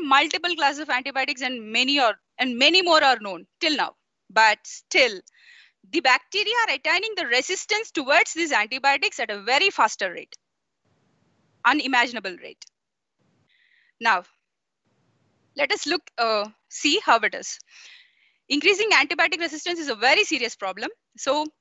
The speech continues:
as it is shown in the first picture, this is a lawn of bacterial culture in which they have placed discs of few drugs, and almost in all the cases, we could see a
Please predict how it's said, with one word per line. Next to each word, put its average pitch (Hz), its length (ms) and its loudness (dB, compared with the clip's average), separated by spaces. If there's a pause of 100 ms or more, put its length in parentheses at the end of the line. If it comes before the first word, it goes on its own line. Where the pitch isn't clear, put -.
(120)
as 247 400 4 (200)
it 269 100 -8
is 330 100 -2
shown 359 300 0
in 427 80 0
the 381 80 2
first 311 420 4
picture, 226 360 -4 (600)
this 269 140 -2
is 311 100 -2
a 302 60 4
lawn 294 320 6
of 349 160 2
bacterial 277 480 0
culture 330 400 -2 (360)
in 254 180 -4
which - 420 0 (560)
they 262 80 0
have 294 260 4
placed 311 440 -4 (800)
discs 370 400 -4 (100)
of 277 180 4
few - 580 -4
drugs, 220 600 0 (520)
and 240 240 4 (340)
almost 277 560 4
in 359 100 0
all 302 240 2
the 392 100 -2
cases, 240 520 -4 (300)
we 330 180 2
could 392 220 0
see 320 320 -2 (160)
a 254 180 2